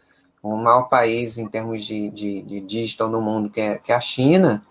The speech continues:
é metade do mercado. Mesmo assim, metade ainda é,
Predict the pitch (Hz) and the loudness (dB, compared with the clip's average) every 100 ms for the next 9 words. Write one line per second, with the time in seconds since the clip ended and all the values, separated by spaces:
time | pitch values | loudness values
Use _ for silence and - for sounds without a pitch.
0 | _ _ _ _ - 117 120 139 156 - | _ _ _ _ -4 -2 4 4 4 4
1 | 127 139 120 110 104 - 107 98 113 120 | 4 4 2 -6 -8 -4 -2 -2 -4 -4
2 | 127 131 131 127 - 117 123 127 127 127 | -6 -4 -2 -2 0 2 2 0 -2 2
3 | 135 113 113 | 4 4 2